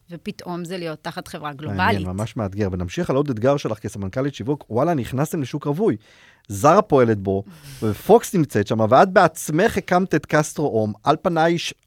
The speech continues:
Speaker 2: פניו שוק מאוד מאוד תחרותי. איך את, אה, נכנסת למלאכת הבידול, לאתגור הזה של לבדל את עצמכם?
Speaker 1: אמ, אז נכון, זה שוק רווי, אבל כמו שאני אומרת, יש מקום לכולם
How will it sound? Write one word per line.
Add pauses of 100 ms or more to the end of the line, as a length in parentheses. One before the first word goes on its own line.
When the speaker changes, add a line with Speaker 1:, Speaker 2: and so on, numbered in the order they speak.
Speaker 2:
פניו
שוק
מאוד
מאוד
תחרותי. (720)
איך
את,
אה,
נכנסת
למלאכת
הבידול,
לאתגור
הזה
של (100)
לבדל
את
עצמכם? (240)
Speaker 1:
אמ, (640)
אז
נכון,
זה
שוק
רווי, (120)
אבל
כמו
שאני
אומרת,
יש
מקום
לכולם